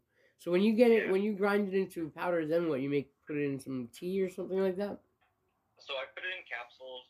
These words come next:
Speaker 2: or I'll
Speaker 1: Oh,
Speaker 2: put it, like,
Speaker 1: okay.
Speaker 2: in my, um, and then, uh, there's a famous, um, mycologist, Paul Stamets. Um, he's on, like, the Rogan show and,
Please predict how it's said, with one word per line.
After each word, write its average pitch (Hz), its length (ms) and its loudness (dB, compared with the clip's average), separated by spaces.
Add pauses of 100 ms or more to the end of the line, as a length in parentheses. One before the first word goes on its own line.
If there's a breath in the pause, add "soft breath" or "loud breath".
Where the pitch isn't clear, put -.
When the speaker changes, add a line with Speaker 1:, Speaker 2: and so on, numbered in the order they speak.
Speaker 2:
or 117 320 -10
I'll 220 80 -2
Speaker 1:
Oh, 208 160 0
Speaker 2:
put 147 40 -4
it, - 40 -16
like, 101 80 -8
Speaker 1:
okay. - 120 -10
Speaker 2:
in - 40 -16
my, 87 120 -16 (880)
um, 87 280 -12 (200)
and 113 100 -18
then, 117 140 -6 (320)
uh, 107 200 -8
there's 110 160 -14
a 127 80 -14
famous, 123 400 -18 (400)
um, 87 240 -16 (320)
mycologist, 101 640 -10
Paul 101 240 -8
Stamets. 95 480 -14 (240)
Um, - 240 -18 (200)
he's 101 120 -20
on, 101 160 -6
like, 95 160 -16
the 87 80 -10
Rogan 90 400 -12
show 90 240 -10
and, - 80 -20